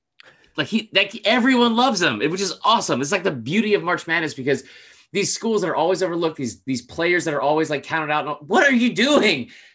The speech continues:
Or, and counted out and overlooked. They can step up and have these, like, awesome moments in front of everybody. And, like, that's, like, how Steph Curry came to stardom. You know what I mean? Like,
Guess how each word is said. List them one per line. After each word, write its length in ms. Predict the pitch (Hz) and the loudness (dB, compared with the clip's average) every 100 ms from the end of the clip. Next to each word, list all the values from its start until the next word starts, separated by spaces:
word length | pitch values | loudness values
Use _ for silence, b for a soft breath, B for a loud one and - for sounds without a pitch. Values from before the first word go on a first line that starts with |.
| B | B
Or, 60 | 160 | -2
and 200 | 170 160 - | 0 -2 -6
counted 260 | - 175 160 | -4 -2 2
out 100 | 160 | 0
and 80 | 151 | 0
overlooked. 380 | 151 156 156 - _ _ | -2 -2 -4 -6 _ _
They 340 | 117 131 160 165 | -6 0 0 0
can 160 | 165 | -4
step 200 | 143 170 | -4 -4
up 60 | 160 | -4
and 80 | 143 | -4
have 80 | 135 | -6
these, 140 | 127 | -6
like, 140 | 113 113 101 _ _ 131 | -8 -10 -20 _ _ -2
awesome 340 | 156 - 160 | 0 0 -4
moments 240 | 139 127 | -6 -6
in 60 | 113 | -6
front 160 | 123 110 | -6 -4
of 40 | |
everybody. 380 | 113 117 107 104 | -2 -2 -2 -2
And, 60 | 101 | -4
like, 160 | 95 _ b b b b b | -8 _ b b b b b
that's, 160 | 254 | 0
like, 300 | 269 254 233 | 2 0 0
how 140 | 190 220 | -2 -2
Steph 320 | 220 233 233 | 0 -2 -2
Curry 240 | - 208 139 | -4 -4 -2
came 200 | 127 95 | -4 -6
to 60 | |
stardom. 360 | 90 95 85 95 | -6 -4 -2 -4
You 60 | |
know 80 | 175 | -4
what 60 | 185 | -6
I 40 | |
mean? 200 | 185 185 | -6 -6
Like, 260 | 139 104 | -6 -8